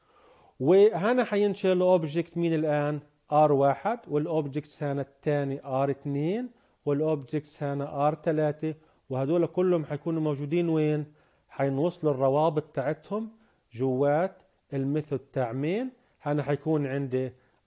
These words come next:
ار واحد، متخيل معاي؟ وهان ار اثنين، وهنا مين؟ ار ثلاثة، اللي حيشيروا على الأماكن اللي هان. واضح؟ هذا فعليًا هيك لازم نتخيل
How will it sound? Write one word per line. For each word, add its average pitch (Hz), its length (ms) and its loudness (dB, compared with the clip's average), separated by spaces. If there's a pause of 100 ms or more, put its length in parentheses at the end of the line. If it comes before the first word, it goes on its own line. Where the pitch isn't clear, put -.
ار 135 200 2
واحد، 131 500 0 (340)
متخيل 147 440 -2
معاي؟ 139 300 -4
وهان 135 300 -4
ار 135 280 -2
اثنين، 170 500 -4 (400)
وهنا 139 320 -4
مين؟ 139 320 -2 (480)
ار 127 280 -4 (100)
ثلاثة، 120 340 -6
اللي 131 120 -4
حيشيروا 185 480 -2
على 147 100 0
الأماكن 147 500 -6
اللي 113 200 -4
هان. 101 200 -12 (440)
واضح؟ 165 360 0 (380)
هذا 160 200 2
فعليًا 139 400 -4
هيك 233 180 0
لازم 160 240 0
نتخيل 151 500 -4